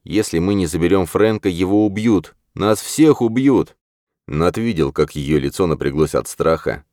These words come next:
а глаза заблестели. Сперва дочь, теперь брат. Нат опустился рядом на корточки и обнял ее за плечи. «Я позабочусь о том, чтобы в пути с ним ничего не случилось.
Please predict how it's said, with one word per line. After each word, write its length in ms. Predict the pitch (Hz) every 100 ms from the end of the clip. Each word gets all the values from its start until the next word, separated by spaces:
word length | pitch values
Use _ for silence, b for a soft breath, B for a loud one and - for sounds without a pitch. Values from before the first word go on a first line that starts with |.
| -
а 140 | 76
глаза 480 | 76 76 73 95 90
заблестели. 920 | 76 82 80 82 - 76 69 52 57 _ _ _ _
Сперва 500 | - - 78 80 85
дочь, 520 | 65 82 87 - - _ _ -
теперь 400 | - 80 120 98
брат. 640 | 71 87 92 104 90 - _ _ _ _ -
Нат 220 | 95 101
опустился 580 | 82 76 - 82 - 65
рядом 280 | 76 69 67
на 120 | 64
корточки 640 | 90 82 76 - 69 - _
и 180 | - 80
обнял 400 | - 98 95 90
ее 300 | 80 69 67
за 140 | 64 69
плечи. 500 | 71 58 - - - _ _ _ _
«Я 160 | 85 113
позабочусь 640 | 127 123 147 165 143 120
о 100 | 117
том, 200 | - 156
чтобы 300 | 117 139 131
в 60 | -
пути 300 | 143 165 165
с 80 | 156
ним 280 | 131 85 87
ничего 380 | 127 - 180
не 80 | 160
случилось. 640 | 135 156 156 160 85 -